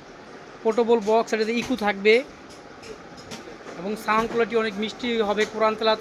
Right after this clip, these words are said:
করলে, আহ, ইকো দিলে সাউন্ড কোয়ালিটি অনেক ভালো হবে। চাইলে আমাদের কাছ থেকে,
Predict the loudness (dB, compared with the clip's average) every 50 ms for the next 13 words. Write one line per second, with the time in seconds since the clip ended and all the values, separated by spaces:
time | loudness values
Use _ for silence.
0 | 0 -2 0 2 2 2 2 0 0 -4 -10 -10 -6 -2 0 0 0 0 -2 -2
1 | -4 -4 -2 0 4 4 4 4 4 0 0 0 2 2 0 -2 -2 -2 -2 -2
2 | -2 -4 -4 -4 -6 -8 -14 -18 -12 -2 0 2 2 2 0 0 -2 0 0 2
3 | 0 0 -2 -2 -2 -2 0 0 0 0 -2 -4 -6 -4 -4 -4 -4 -4 -6 -8
4 | -2 2 4 4 4